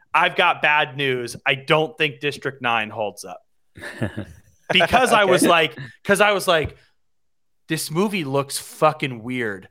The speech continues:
Speaker 1: Like, I, because it's so District nine-y, but
Speaker 2: Mm-hmm.
Speaker 1: also, like, so many, like, Call of Duty commercials have tried to, like,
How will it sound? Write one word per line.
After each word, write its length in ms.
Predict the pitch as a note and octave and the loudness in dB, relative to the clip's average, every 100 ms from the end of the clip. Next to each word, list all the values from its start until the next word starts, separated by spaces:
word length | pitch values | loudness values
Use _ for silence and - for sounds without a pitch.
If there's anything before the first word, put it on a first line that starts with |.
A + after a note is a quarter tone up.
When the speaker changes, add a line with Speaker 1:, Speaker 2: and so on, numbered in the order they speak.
| _ - | _ 2
Speaker 1:
Like, 260 | G3 G3 - | 2 2 0
I, 80 | F3+ | 0
because 580 | - A3+ - G#3 A3+ | 0 -2 2 4 4
it's 220 | A3 - - | 0 -2 0
so 880 | - - - G3+ G#3 G#3+ A3 A3+ - _ _ | 2 2 4 6 6 6 4 2 -8 _ _
District 460 | G3+ G3+ - G3 G3 | 0 0 0 -4 -2
nine-y, 580 | E3 E3 F#3 G#3+ A#3 A3+ _ - | -2 -2 -2 -6 -8 -12 _ 2
but 200 | G3 F#3+ | 2 2
Speaker 2:
Mm-hmm. 120 | F3 | 4
Speaker 1:
also, 720 | F3+ G3+ - G#3 E3 C3 - _ _ _ _ _ _ _ - | 4 4 4 4 2 -2 -12 _ _ _ _ _ _ _ 0
like, 240 | D#3+ - - _ _ _ _ _ _ _ | 2 2 -4 _ _ _ _ _ _ _
so 480 | - - - G#3 A3 | 0 4 6 4 4
many, 200 | A3+ G#3+ | 2 2
like, 280 | F3 - | 2 0
Call 340 | - F3+ F#3 F#3 | -2 4 4 4
of 140 | D3 | -2
Duty 320 | C3+ C#3+ E3+ | -6 -6 -4
commercials 680 | F#3 G3+ G3 G#3 G#3 G#3+ G#3+ | -4 -2 0 0 2 2 2
have 200 | - E3 | 0 -2
tried 460 | - F3+ D#3 E3+ F3+ | 0 2 4 2 0
to, 120 | F3+ | 0
like, 380 | D#3+ C3+ B2 | 4 4 2